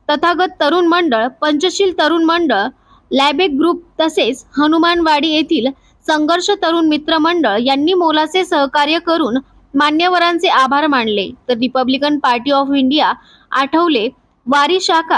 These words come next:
अध्यक्षपदी आकाशजी निळे यांची निवड करण्यात आली, तर शाखा उपाध्यक्षपदी केतन भारुड यांची निवड करण्यात आली. तसेच हनुमानवाडी शाखा अध्यक्षपदी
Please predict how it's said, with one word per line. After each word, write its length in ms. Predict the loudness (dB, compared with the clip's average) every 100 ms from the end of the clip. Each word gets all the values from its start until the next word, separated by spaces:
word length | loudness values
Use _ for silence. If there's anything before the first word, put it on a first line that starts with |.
| 0
अध्यक्षपदी 800 | 0 0 -2 -2 -4 -2 -4 -4 0
आकाशजी 580 | 0 0 -2 -2 0 0
निळे 320 | 2 0 -2 -8 _ -6
यांची 340 | -4 -2 0
निवड 300 | 0 0 0
करण्यात 400 | 0 0 0 0 0
आली, 240 | -2 -4 -4
तर 100 | -4 0
शाखा 320 | 0 0 0
उपाध्यक्षपदी 1000 | -2 0 -2 0 -2 -2 -2 -2 -2 -2 -6 _ _ -2
केतन 360 | -2 0 0
भारुड 360 | 2 2 0 0
यांची 380 | 0 0 0 -2
निवड 260 | 0 0
करण्यात 420 | 0 0 0 -2 -2
आली. 260 | -2 -4 -6 _ -4
तसेच 280 | -4 -2 -2
हनुमानवाडी 680 | 0 2 2 2 0 0 0
शाखा 320 | 0 0 0
अध्यक्षपदी 800 | 0 0 -2 -2 -4 -2 -2 -2